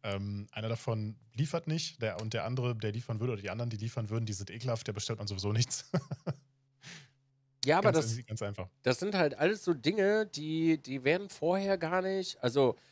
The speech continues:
Speaker 2: Menschen denken da halt gar nicht dran. Das ist halt auch so ein, so ein Planungsprozess. Was sehen Menschen beispielsweise? Maga, ich wäre niemals auf die Idee gekommen, wenn ich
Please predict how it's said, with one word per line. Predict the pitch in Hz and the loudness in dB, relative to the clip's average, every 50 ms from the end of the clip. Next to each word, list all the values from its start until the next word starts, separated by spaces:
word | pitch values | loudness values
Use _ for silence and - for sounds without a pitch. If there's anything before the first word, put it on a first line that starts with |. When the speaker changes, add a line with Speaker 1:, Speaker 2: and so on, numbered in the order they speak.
| _ _ | _ _
Speaker 2:
Menschen | - 139 170 202 196 190 185 | 2 4 4 4 4 2 4
denken | 175 196 233 269 233 | 4 4 4 2 2
da | 165 139 | 2 4
halt | 120 110 107 107 | 4 4 2 2
gar | - 101 101 | 0 0 0
nicht | 101 101 - - | 0 -4 -8 -8
dran. | 98 101 101 | -8 -4 -2
Das | 107 110 165 | -4 -4 -4
ist | 170 - - | -2 0 2
halt | 160 151 120 | 2 2 2
auch | 151 196 | 0 0
so | 208 - 185 | 0 0 0
ein, | 160 135 127 | 0 0 -2
so | 113 117 113 | -2 -2 -2
ein | 110 - | -4 -4
Planungsprozess. | - - 117 113 110 113 113 110 - - 113 101 - - 107 104 - - 104 | -2 0 2 2 2 2 0 -6 -6 -4 -4 -4 -2 0 0 0 0 0 2
Was | 113 151 170 - - - - _ _ | 4 4 4 2 -2 -12 -20 _ _
sehen | - 110 120 143 160 165 156 143 | -4 0 4 4 6 4 4 2
Menschen | 135 143 147 151 135 - - 101 98 95 _ _ _ _ _ _ _ | 2 2 2 2 0 -4 -8 -10 -14 -20 _ _ _ _ _ _ _
beispielsweise? | - 113 110 - - 104 - - 101 98 95 95 98 92 - _ _ _ _ - | 2 2 2 2 -2 -8 -6 -4 -4 -4 -4 -6 -12 -20 -20 _ _ _ _ 4
Maga, | 165 180 190 | 6 6 8
ich | 190 180 - | 6 6 6
wäre | 190 175 160 | 6 6 6
niemals | 156 160 196 226 262 269 254 247 247 247 240 - | 4 -2 0 2 4 6 6 6 6 4 4 4
auf | 165 180 - | 2 0 0
die | - - 151 | 0 -2 0
Idee | 143 131 - 208 240 233 | 0 2 2 2 0 0
gekommen, | 202 185 - - 147 143 160 175 | 0 -4 0 2 4 4 4 4
wenn | 160 147 | 4 2
ich | 131 113 - | 2 0 -4